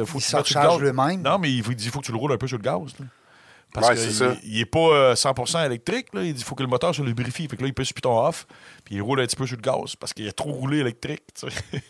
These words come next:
Speaker 1: <laughs> Le tien doit
Speaker 3: Ah.
Speaker 1: faire pareil un peu, je pense.
Speaker 3: Ouais, ouais, ouais,
Speaker 2: Non,
Speaker 3: c'est,
Speaker 2: non,
Speaker 3: mais c'est
Speaker 2: mais
Speaker 3: un autre mode de,
Speaker 2: c'est un autre,
Speaker 3: c'est une
Speaker 2: euh,
Speaker 3: autre conduite. Hey, moi, tu sais, mon premier char, c'était un Comet soixante-quatorze avec un trois cent huit.
Speaker 1: <laughs>
Speaker 3: Trois,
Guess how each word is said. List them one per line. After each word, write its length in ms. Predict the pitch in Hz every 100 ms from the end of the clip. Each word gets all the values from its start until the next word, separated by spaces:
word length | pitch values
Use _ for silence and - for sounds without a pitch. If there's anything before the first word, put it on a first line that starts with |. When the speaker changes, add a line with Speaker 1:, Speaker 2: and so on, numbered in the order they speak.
| -
Speaker 1:
<laughs> 340 | - - - 117
Le 100 | 123
tien 140 | 165
doit 80 | 147
Speaker 3:
Ah. 40 | 120
Speaker 1:
faire 80 | 131
pareil 240 | 120 135
un 80 | 117
peu, 200 | 139 175
je 100 | 165
pense. 260 | 131 131 160
Speaker 3:
Ouais, 200 | 180 143
ouais, 20 |
ouais, 140 | 170
Speaker 2:
Non, 60 | 185
Speaker 3:
c'est, 100 | 190
Speaker 2:
non, 60 | 147
Speaker 3:
mais 120 | 143
c'est 220 | 180 151
Speaker 2:
mais 60 | 165
Speaker 3:
un 40 |
autre 220 | - -
mode 320 | 160 208 202
de, 180 | 123 127
Speaker 2:
c'est 100 | 113
un 160 | 147 147
autre, 140 | 180
Speaker 3:
c'est 140 | 170 156
une 60 |
Speaker 2:
euh, 40 | 440
Speaker 3:
autre 100 | -
conduite. 580 | 196 156 120 - 208 175
Hey, 120 | 123
moi, 160 | 120 151
tu 80 | 113
sais, 260 | 131 131 107
mon 140 | 107
premier 280 | 120 117 113
char, 180 | 143 143
c'était 180 | 120 113
un 20 |
Comet 340 | - 107 127
soixante-quatorze 680 | - 123 107 104 98 123 127
avec 160 | 110 110
un 100 | 104
trois 220 | 113 120
cent 220 | - 110
huit. 640 | 92 117 117 113 - - -
Speaker 1:
<laughs> 20 |
Speaker 3:
Trois, 300 | - 151 139